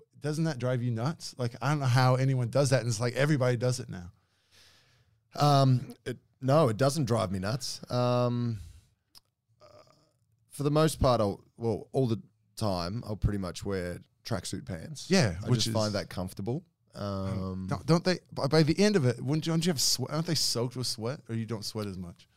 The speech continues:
Speaker 2: Yeah, I sweat, but, I mean, even if I was wearing shorts, they'd, they'd be sweaty, so.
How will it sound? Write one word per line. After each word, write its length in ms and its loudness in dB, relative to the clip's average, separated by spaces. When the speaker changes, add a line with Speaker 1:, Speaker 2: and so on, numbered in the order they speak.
Speaker 2:
Yeah, 220 2
I 100 -2
sweat, 380 -2
but, 140 -12
I 40 -4
mean, 300 0
even 300 -2
if 120 -6
I 80 4
was 120 2
wearing 180 0
shorts, 440 0
they'd, 300 0
they'd 160 0
be 120 -2
sweaty, 480 -6
so. 340 -6